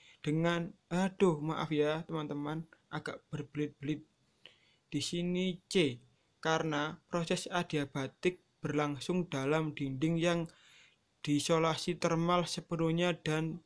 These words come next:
tak dapat ditembus benda. Ya, maaf teman-teman, bila video ini kurang menarik, ya, karena ini saya baru pertama kali bikin video ini,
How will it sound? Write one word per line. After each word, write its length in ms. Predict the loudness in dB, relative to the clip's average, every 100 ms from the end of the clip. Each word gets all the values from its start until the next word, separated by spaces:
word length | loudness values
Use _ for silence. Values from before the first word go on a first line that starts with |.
| _ -4
tak 240 | -4 -4
dapat 460 | -8 -8 -4 -4 -2
ditembus 400 | -4 -2 -4 -6
benda. 400 | -2 0 -2 -4 _ _ _ _ -20 _ _ -6
Ya, 240 | -4 -4 -12 _ _ _ _
maaf 320 | -2 -2 -2
teman-teman, 640 | -4 -4 -2 -2 -2 -2 -8 _ _ _ -6
bila 640 | -2 0 0 -2 -4 -6 -10 _ _ _ _ -18 -14 -14 -16 -14
video 240 | -8 -4 -2
ini 240 | -2 0
kurang 240 | 2 2 2
menarik, 480 | 0 0 -2 -6 -8
ya, 160 | -6 -2
karena 320 | -2 0 2
ini 320 | 2 0 0
saya 240 | 0 0 0
baru 240 | -4 -4
pertama 320 | -4 -2 -2
kali 480 | 0 0 0 -2 -4
bikin 320 | -6 -4 -4
video 320 | -4 -6 -6
ini, 400 | -4 -4 -2 -4